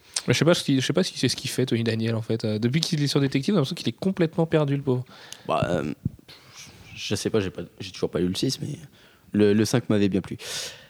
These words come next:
Speaker 2: Et, euh, après, euh,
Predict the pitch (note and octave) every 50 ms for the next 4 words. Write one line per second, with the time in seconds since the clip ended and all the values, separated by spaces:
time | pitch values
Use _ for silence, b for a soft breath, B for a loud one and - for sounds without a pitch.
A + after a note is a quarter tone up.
0 | B B - - A2 G#2+ G#2 G2 G2 F#2+ F#2+ F#2+ F#2 F#2 F#2 F#2 F#2 F2+ F2+ F2+
1 | F2 F2+ F2+ F2+ D#2+ A#1 G1+ G1+ - - - - _ - G2 G2 - - - A#2+
2 | B2+ C#3+ C#3+ C#3 B2+ A2 F#2 E2